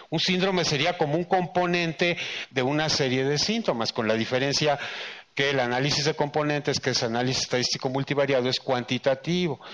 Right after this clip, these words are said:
Entonces, por ejemplo, una prueba de personalidad que tiene cinco dimensiones, si le haces un análisis de componentes, lo puedes agrupar en dos fundamentales componentes.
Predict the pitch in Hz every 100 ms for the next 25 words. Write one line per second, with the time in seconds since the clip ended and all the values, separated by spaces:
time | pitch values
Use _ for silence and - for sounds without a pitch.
0 | - - 151 - 156 170 160 147 - 151
1 | 165 160 165 170 165 160 160 165 170 160
2 | 160 156 160 170 170 165 - - - 127
3 | - 160 156 131 - - - 151 147 165
4 | 165 165 165 160 175 170 165 165 160 127
5 | 123 139 143 160 156 139 143 165 165 175
6 | 151 160 156 151 160 160 160 165 156 156
7 | 160 - - - - 117 143 160 - 156
8 | 143 143 - 143 143 - - - - 120
9 | 123 139 151 - 147 127 113 110 - 131
10 | 135 135 - 131 127 139 139 147 139 127
11 | 139 143 -